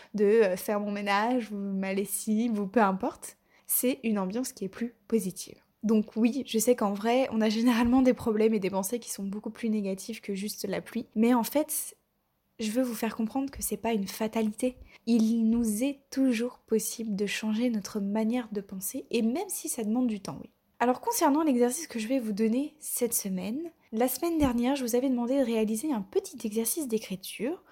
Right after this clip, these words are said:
où vous deviez donc écrire votre flot de pensée, tout ce qui vous passait par la tête. Donc si vous n'avez pas réalisé l'exercice, c'est pas grave, clairement, je suis pas la prof méchante <laughs> qui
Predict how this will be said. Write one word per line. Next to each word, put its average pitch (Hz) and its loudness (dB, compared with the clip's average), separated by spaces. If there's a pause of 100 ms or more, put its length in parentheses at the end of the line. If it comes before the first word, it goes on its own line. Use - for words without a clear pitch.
(240)
où 339 6
vous 330 4
deviez 226 2
donc 220 -2
écrire 285 -2
votre 233 -4
flot - -6
de 254 0
pensée, 208 -10
tout - -10
ce - -6
qui - -12
vous 220 -6
passait 247 -2
par 220 -2
la 190 -8
tête. - -18 (460)
Donc 196 -2
si - 0
vous 330 0
n'avez 285 6
pas 262 0
réalisé 214 2
l'exercice, 220 -4
c'est - -6
pas 285 -2
grave, 233 2
clairement, 220 -4
je 220 -10
suis - -8
pas 220 -2
la 240 2
prof 254 -4
méchante 254 2
<laughs> - -10
qui - -2